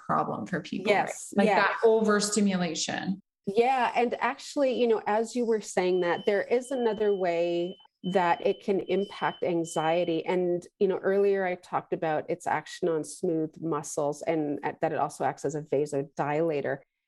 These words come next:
Speaker 2: But one of the other things it kind of does in, within the cardiac system is it can contribute to heart palpitations.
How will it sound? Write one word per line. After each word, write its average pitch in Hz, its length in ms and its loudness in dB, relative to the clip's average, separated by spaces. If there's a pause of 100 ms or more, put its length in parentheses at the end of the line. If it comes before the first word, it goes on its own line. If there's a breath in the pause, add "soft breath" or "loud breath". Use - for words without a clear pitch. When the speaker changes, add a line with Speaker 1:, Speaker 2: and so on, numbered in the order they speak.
(140)
Speaker 2:
But 180 140 4
one 208 140 6
of 202 60 4
the 196 160 2
other 185 220 2
things 247 220 -4
it 240 100 -2
kind 208 160 2
of 180 80 -2
does 165 240 2
in, 156 400 0
within 180 300 0
the 151 80 -2
cardiac 190 640 0
system 240 640 0
is 170 680 0
it 180 200 0
can 190 160 0
contribute 190 520 -4
to 180 80 -12
heart - 420 -6
palpitations. - 1000 -6